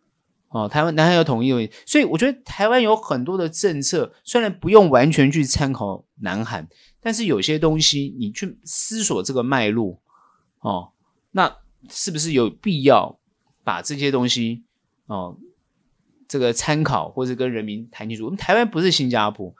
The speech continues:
所以很多人提新加坡、新加坡，但我认为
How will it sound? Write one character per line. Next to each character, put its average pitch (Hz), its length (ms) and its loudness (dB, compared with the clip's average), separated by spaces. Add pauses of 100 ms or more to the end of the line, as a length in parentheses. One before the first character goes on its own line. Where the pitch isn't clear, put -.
(120)
所 - 140 0
以 233 40 4
很 156 100 2
多 185 120 4
人 170 140 2
提 151 160 -2
新 139 200 -2
加 139 180 4
坡、 135 100 2
新 127 180 -2
加 117 160 0
坡， 110 240 -6 (280)
但 214 160 6
我 120 140 4
认 170 280 6
为 104 300 -2